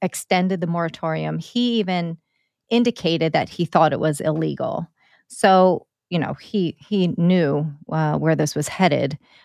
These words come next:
but I guess it was buying, um, folks some time. But, you know, scotus did the right thing. It's, it is illegal.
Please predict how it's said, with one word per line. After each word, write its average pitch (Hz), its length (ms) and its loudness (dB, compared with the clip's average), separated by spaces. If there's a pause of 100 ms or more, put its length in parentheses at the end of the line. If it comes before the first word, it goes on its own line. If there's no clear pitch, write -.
(100)
but 190 100 4
I 190 80 8
guess 190 500 2
it 185 140 2
was 165 160 -2
buying, 170 420 2 (200)
um, 151 560 0
folks 160 260 0
some 139 140 -6
time. 147 520 -2 (520)
But, 165 280 4 (520)
you 185 180 0
know, 147 160 -2
scotus 220 460 0
did 190 260 0
the 165 80 0
right 165 200 2
thing. 160 260 -2
It's, - 400 -6 (120)
it 190 140 2
is 185 160 2
illegal. 156 640 0